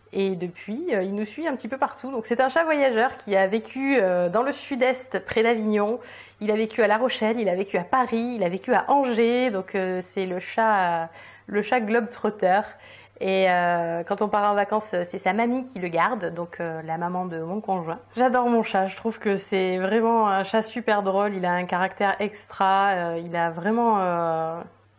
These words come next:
enfin, on, on oublie que c'est un animal en fait, il est, il est presque humain dans ses mimiques et dans ses façons de faire. C'est Dexter, le gros pépère.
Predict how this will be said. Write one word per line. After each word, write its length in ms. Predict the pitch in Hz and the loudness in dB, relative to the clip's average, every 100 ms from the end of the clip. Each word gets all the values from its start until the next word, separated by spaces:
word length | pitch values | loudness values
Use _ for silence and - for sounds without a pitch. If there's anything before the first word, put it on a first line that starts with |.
| _ | _
enfin, 120 | - 185 | -4 -2
on, 180 | 190 190 - | 0 -4 -2
on 160 | 208 | 0
oublie 240 | 214 214 240 | 2 0 -6
que 80 | - | -4
c'est 140 | 214 | -2
un 120 | 190 | -2
animal 380 | 180 180 185 196 | -2 -4 -4 -4
en 60 | 170 | -4
fait, 320 | - 170 - | -8 -14 -12
il 100 | 165 | -12
est, 140 | 160 160 | -12 -14
il 60 | 170 | -8
est 80 | 185 | -8
presque 420 | - 202 - - | -6 -8 -8 -12
humain 220 | 196 202 | -4 -4
dans 160 | 202 175 | -2 -4
ses 220 | 175 180 | -6 -8
mimiques 480 | 175 180 185 196 - | -6 -6 -6 -8 -6
et 200 | 175 160 | -6 -6
dans 180 | 160 175 | -8 -8
ses 160 | - | -10
façons 300 | 180 175 - | -8 -8 -6
de 80 | 180 | -10
faire. 260 | - 190 190 - - - - - | -2 -2 -2 -8 -20 -20 -20 -6
C'est 160 | - | -2
Dexter, 440 | 311 339 - 214 220 - 208 | 0 -2 -2 -2 -2 -6 -4
le 100 | 214 | 0
gros 160 | 226 | 0
pépère. 360 | 240 240 - | 0 -4 -4